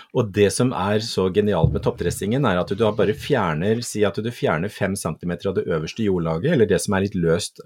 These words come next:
på toppen, og så tar du bare, skraper det forsiktig, ja, bruk fingrene, og så,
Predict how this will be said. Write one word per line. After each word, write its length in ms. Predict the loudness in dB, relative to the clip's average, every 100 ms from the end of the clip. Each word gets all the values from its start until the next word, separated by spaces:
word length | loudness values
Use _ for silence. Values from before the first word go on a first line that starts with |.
| -8
på 100 | -6
toppen, 320 | -2 0 -2 _ _ -20 -20 -20 _
og 80 | -6
så 640 | -4 -6 -2 0 0 0 -2
tar 160 | 0 0
du 80 | 0
bare, 200 | 2 0
skraper 400 | 0 0 0 -2
det 120 | -4
forsiktig, 420 | -4 -6 -8 -4 -2
ja, 100 | 0
bruk 220 | -2 -2
fingrene, 460 | -2 0 0 0 0
og 140 | -4
så, 160 | -8